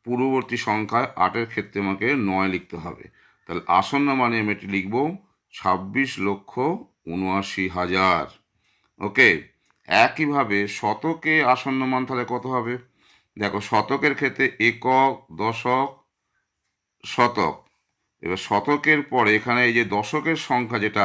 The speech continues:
আছে, এখানে চার, পাঁচ আছে, অর্থাৎ পাঁচের থেকে কম আছে। সুতরাং আসন্ন মানে যখন আমি লিখব শতকের ক্ষেত্রে, তাহলে এক্ষেত্রে আমি নয়টা, নয়ই থাকবে।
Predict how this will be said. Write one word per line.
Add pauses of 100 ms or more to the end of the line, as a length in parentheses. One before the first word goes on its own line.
আছে, (560)
এখানে (160)
চার, (160)
পাঁচ (120)
আছে, (140)
অর্থাৎ (120)
পাঁচের
থেকে (200)
কম (120)
আছে।
সুতরাং (640)
আসন্ন (140)
মানে (100)
যখন (100)
আমি (260)
লিখব (300)
শতকের
ক্ষেত্রে, (440)
তাহলে
এক্ষেত্রে
আমি (120)
নয়টা, (380)
নয়ই (100)
থাকবে।